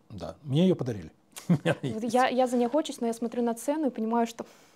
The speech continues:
Speaker 1: Нет, цена у неё как крыло от самолёта, честно говоря.
Speaker 2: неподъёмно, да. Со шлемами разобрались.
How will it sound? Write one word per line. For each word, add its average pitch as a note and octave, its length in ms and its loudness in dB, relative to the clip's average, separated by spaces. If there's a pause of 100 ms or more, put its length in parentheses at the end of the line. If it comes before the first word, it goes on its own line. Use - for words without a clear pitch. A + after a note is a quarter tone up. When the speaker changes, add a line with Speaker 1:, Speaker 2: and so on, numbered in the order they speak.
Speaker 1:
Нет, A#2+ 200 -2
цена B2 200 -2
у B2+ 40 -2
неё A2+ 180 -4
как - 180 -10
крыло G#2+ 280 -6
от F#2+ 80 -10
самолёта, F#2 420 -12
честно A3+ 280 -12
говоря. G#3+ 200 -10
Speaker 2:
неподъёмно, G3+ 160 -12 (140)
да. A#3+ 160 -16 (760)
Со - 160 -8
шлемами C4+ 560 0
разобрались. A#3 760 -2